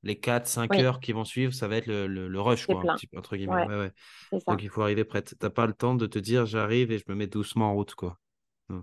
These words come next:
Speaker 2: Non.
Speaker 1: Ouais. Ouais, non, c'est pas une bonne idée. Et, et du coup, est-ce que, parce que là, tu parlais, du coup, euh, de l'aspect social, euh,
Speaker 2: Oui.
Speaker 1: il y a plein de métiers comme ça, où, enfin, plein de métiers, il y a plusieurs métiers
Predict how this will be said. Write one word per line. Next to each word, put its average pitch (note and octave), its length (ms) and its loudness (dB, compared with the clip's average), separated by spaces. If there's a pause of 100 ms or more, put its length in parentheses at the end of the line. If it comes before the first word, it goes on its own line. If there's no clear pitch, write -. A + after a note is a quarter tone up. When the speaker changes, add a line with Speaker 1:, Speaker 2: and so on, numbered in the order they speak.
(220)
Speaker 2:
Non. F#3+ 240 4 (720)
Speaker 1:
Ouais. A2 260 2 (540)
Ouais, A#2+ 100 8
non, A#2 80 6
c'est - 140 -4
pas - 100 2
une G#2 100 2
bonne G#2+ 140 2
idée. G#2+ 240 -2 (380)
Et, B2+ 360 6 (200)
et A#2+ 140 4
du B2+ 120 4
coup, F3 240 6
est-ce B2+ 240 4
que, D#3 320 6
parce A#2+ 160 -2
que - 80 0
là, C3+ 80 2
tu B2+ 140 -4
parlais, A#2 240 2
du G#2+ 120 -6
coup, B2 300 -2
euh, F#2+ 440 0
de F#2+ 100 -4
l'aspect G2 320 -2
social, C#3 480 2 (420)
euh, G2+ 320 2 (220)
Speaker 2:
Oui. F3+ 160 -6 (340)
Speaker 1:
il - 80 -6
y A2 60 2
a G#2+ 60 2
plein C#3+ 160 4
de C#3+ 40 6
métiers C3 280 4
comme G#2+ 160 2
ça, B2+ 260 2
où, G2+ 320 -2
enfin, F#2 220 -10
plein G2 160 -6
de F#2+ 40 -4
métiers, F#2 240 -6
il F2 60 -10
y - 20 -10
a D#2+ 60 -12
plusieurs A#2 320 0
métiers B2+ 400 0